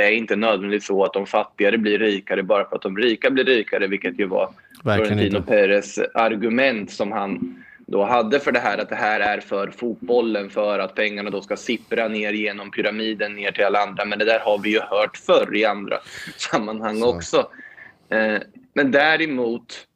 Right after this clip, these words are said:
Speaker 1: då tänker jag liksom tillbaka historiskt, att en gång nittonhundrafemtio startades Europacupen och då var det Santiago Bernabéu, en viss gammal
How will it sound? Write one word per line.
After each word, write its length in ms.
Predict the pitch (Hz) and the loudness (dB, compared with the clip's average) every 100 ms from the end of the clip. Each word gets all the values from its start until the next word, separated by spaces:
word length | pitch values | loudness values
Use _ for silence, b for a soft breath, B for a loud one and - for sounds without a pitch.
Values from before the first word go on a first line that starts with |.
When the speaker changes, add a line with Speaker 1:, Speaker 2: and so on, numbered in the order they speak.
| _ _ _ _ _ _ - | _ _ _ _ _ _ -10
Speaker 1:
då 100 | 110 | -4
tänker 380 | 139 117 104 120 | -4 -4 -2 0
jag 160 | 110 | 2
liksom 420 | 110 104 113 101 98 | 0 -2 -6 -6 -4
tillbaka 600 | 117 101 110 107 - 107 | -4 2 2 2 -4 -4
historiskt, 840 | 110 - 135 135 131 110 107 - | -4 -2 -2 0 0 -2 -4 -4
att 340 | 110 101 - - _ _ _ _ | -4 -4 -18 -20 _ _ _ _
en 260 | 135 147 139 | -2 0 2
gång 180 | 123 127 | 2 0
nittonhundrafemtio 880 | 127 127 120 117 135 139 127 127 | -2 -2 -2 0 0 0 0 -4
startades 460 | 120 120 110 113 117 | 0 -2 0 -2 0
Europacupen 1040 | 117 120 - 113 156 151 - - 107 107 b b b b b _ _ | -2 -2 -2 -4 -2 -6 -4 -2 -2 -4 b b b b b _ _
och 80 | 127 | -2
då 100 | 123 | 0
var 220 | 117 117 | 2 2
det 60 | 117 | 0
Santiago 580 | 123 117 120 117 113 | 0 -2 0 0 0
Bernabéu, 800 | 113 120 117 117 131 135 120 110 107 - | 0 0 0 0 2 4 4 0 -4 -6
en 160 | 113 | -2
viss 180 | 107 101 | -2 -2
gammal 400 | - 110 107 | -4 -2 -2